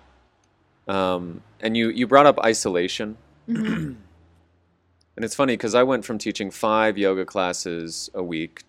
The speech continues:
Speaker 1: to teaching no, no yoga, you know, because of
Speaker 2: Mm.
Speaker 1: covid. And then I
Speaker 2: Yeah.
Speaker 1: started a once a week free yoga.
Speaker 2: Mm-hmm.
Speaker 1: Um, and I love that. It's just, you know, I've always wanted to teach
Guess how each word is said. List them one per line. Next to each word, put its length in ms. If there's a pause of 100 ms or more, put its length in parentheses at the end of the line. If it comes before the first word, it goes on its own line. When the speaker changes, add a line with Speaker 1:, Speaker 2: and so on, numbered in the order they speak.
(140)
Speaker 1:
to 540
teaching 340
no, 160 (100)
no 200
yoga, 420 (320)
you 140
know, 160
because 280
of 100
Speaker 2:
Mm. 40
Speaker 1:
covid. 260
And 140
then 100
I 40
Speaker 2:
Yeah. 60
Speaker 1:
started 360
a 80
once 300
a 40
week 220
free 260
yoga. 440 (100)
Speaker 2:
Mm-hmm. 880
Speaker 1:
Um, 460
and 360
I 120
love 240
that. 260
It's 180
just, 280 (580)
you 60
know, 120
I've 120
always 340
wanted 280
to 80
teach 540